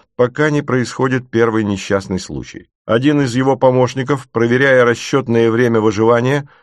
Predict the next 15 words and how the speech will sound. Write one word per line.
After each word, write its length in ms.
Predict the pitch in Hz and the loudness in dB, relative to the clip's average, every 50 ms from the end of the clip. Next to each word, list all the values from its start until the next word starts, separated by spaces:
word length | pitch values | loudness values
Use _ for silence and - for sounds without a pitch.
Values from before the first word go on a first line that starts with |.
| _ _ _ _ _ _ | _ _ _ _ _ _
погибает 680 | - 139 131 110 120 104 90 117 123 127 131 131 131 | -4 -4 -2 -2 -2 0 2 2 2 2 0 -4 -6
под 160 | - 131 127 - | -10 -12 -8 -4
колёсами 520 | - 101 104 110 113 - - 104 101 104 | -2 0 0 0 0 -2 -2 -4 -2 -2
грузовика 680 | 95 90 95 98 85 95 95 95 95 95 - 123 131 127 | -2 -2 -2 -2 -2 -2 -2 -2 -2 -2 0 0 0 0
на 140 | 113 104 | 0 -2
полосе 420 | - 104 98 98 95 95 - 120 127 | -2 -2 -2 -2 -2 -4 -4 -6 -4
аварийного 720 | 127 127 117 104 98 101 107 113 113 104 104 101 101 104 | -4 -4 -2 -2 -2 0 -2 -2 -2 -2 -2 -2 -2 -2
торможения 840 | 98 - 95 92 92 90 80 82 101 101 95 92 92 92 92 - _ - | -2 -4 -4 -2 -2 -4 -4 -4 -4 -4 -2 -2 -2 -2 -4 -6 _ -10
автострады. 840 | 87 82 - - 90 82 - - - - 67 64 55 - - - - _ _ _ _ _ | -10 -10 -8 -8 -8 -8 -8 -12 -14 -10 -10 -10 -10 -12 -14 -18 -20 _ _ _ _ _
Затем 500 | - 101 113 131 123 135 147 147 - - - | -6 -2 -2 0 0 2 2 2 2 0 -2
умирает 460 | - 143 131 131 127 135 135 139 - 139 | -2 0 2 2 4 4 2 0 0 -2
ещё 420 | 147 156 - - - 147 143 135 | -2 -2 -2 -2 0 2 2 2
один 260 | 131 127 135 131 127 | 2 2 0 -2 0
помощник 580 | 127 131 127 123 123 120 113 - - 120 113 110 | 0 2 2 2 2 2 0 0 -2 -4 -2 0
Даниэля, 600 | 110 117 113 113 113 113 113 120 135 143 139 | 0 0 2 2 2 2 2 2 2 0 -2